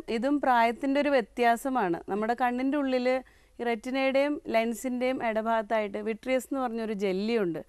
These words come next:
ഈ ജെല്ലി നമ്മുടെ നേത്രപടലത്തിൽ ഇത് പിടിച്ചിരിക്കും, റെറ്റിനയിൽ ഒട്ടിയിരിക്കും. ഒരു പ്രായം കഴിഞ്ഞാൽ ഈ, ആ, ജെല്ലി വിട്ടു പോരുമ്പോൾ അതിൻ്റെ ഒരു നിഴൽ നമ്മുടെ നേത്രപടലത്തെ വീണ് നമുക്ക് ഈ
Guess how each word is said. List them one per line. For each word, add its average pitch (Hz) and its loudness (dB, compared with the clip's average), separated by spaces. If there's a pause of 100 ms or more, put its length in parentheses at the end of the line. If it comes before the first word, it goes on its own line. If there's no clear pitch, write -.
(360)
ഈ 302 -2
ജെല്ലി 285 0
നമ്മുടെ 240 -4
നേത്രപടലത്തിൽ 233 -4
ഇത് 233 -2
പിടിച്ചിരിക്കും, 214 -4
റെറ്റിനയിൽ 220 -4
ഒട്ടിയിരിക്കും. 190 -6 (360)
ഒരു 294 -2
പ്രായം 285 0
കഴിഞ്ഞാൽ 247 0
ഈ, 247 -6
ആ, 202 -4
ജെല്ലി 214 -4
വിട്ടു 233 -6
പോരുമ്പോൾ 214 -4 (320)
അതിൻ്റെ 277 0
ഒരു 285 0
നിഴൽ 254 0
നമ്മുടെ 233 -6
നേത്രപടലത്തെ 214 -6
വീണ് 208 -6
നമുക്ക് 208 -6
ഈ 226 -8